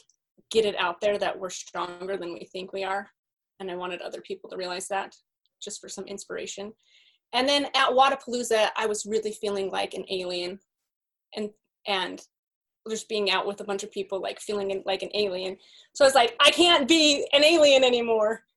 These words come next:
If I share more about this, then at least people will know that <laughs> I'm no weirdo, but it's okay." So I think that was kind of the trigger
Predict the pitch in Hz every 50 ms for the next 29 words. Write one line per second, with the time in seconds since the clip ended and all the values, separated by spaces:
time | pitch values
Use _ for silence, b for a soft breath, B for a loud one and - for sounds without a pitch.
0 | _ _ _ _ _ - 254 285 339 - 311 - - - 302 294 285 277 285 285
1 | 277 269 269 269 254 240 220 233 226 226 - - 233 226 226 220 220 214 - -
2 | 220 220 226 254 254 247 - - - - - - 247 226 226 220 214 214 208 208
3 | 208 196 185 - 214 - _ _ _ _ _ _ _ - 202 196 196 - - -
4 | - _ _ _ _ _ _ _ - 226 - - - - 220 220 - 269 269 226
5 | 254 269 254 254 247 247 233 254 254 247 240 233 233 233 220 226 214 214 208 -
6 | 226 240 233 - - 247 208 214 220 - _ b b b b b b b b b
7 | - - 262 277 - - 330 320 - 262 233 202 208 208 208 - - 220 202 202
8 | 196 196 190 - - 202 196 185 180 175 175 180 -